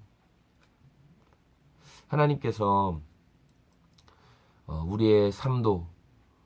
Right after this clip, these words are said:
우리의 들이마시고 내쉬는 호흡도, 그래서 이십구 절에 나오잖아요. 주님께서 얼굴을 숨기시면,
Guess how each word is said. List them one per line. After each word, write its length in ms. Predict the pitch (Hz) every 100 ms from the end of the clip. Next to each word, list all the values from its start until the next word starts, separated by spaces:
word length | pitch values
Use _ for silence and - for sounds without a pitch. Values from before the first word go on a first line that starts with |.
| _ _
우리의 640 | 98 104 101 98 95 92 87 - - _ _ _ _ _ _
들이마시고 600 | - 117 117 101 - 98
내쉬는 320 | 92 90 98
호흡도, 600 | 87 151 147 - 98 80 - - - - _ -
그래서 200 | 98 95
이십구 340 | 95 - -
절에 180 | 107 95
나오잖아요. 600 | 80 82 82 78 80 110 - _
주님께서 800 | - 104 104 90 90 87 85 85 _ -
얼굴을 360 | 90 92 98
숨기시면, 640 | 92 139 127 123 101 85 80